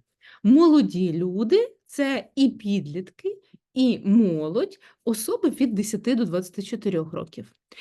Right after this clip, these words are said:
Ну, і нагадаю, що Конвенція прав дитини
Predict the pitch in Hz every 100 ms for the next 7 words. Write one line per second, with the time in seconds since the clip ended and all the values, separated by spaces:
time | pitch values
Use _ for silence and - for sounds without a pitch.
0 | 214 202 247 240 214 196 175 180 415 415
1 | - 190 185 170 180 165 160 165 165 180
2 | 160 220 415 466 381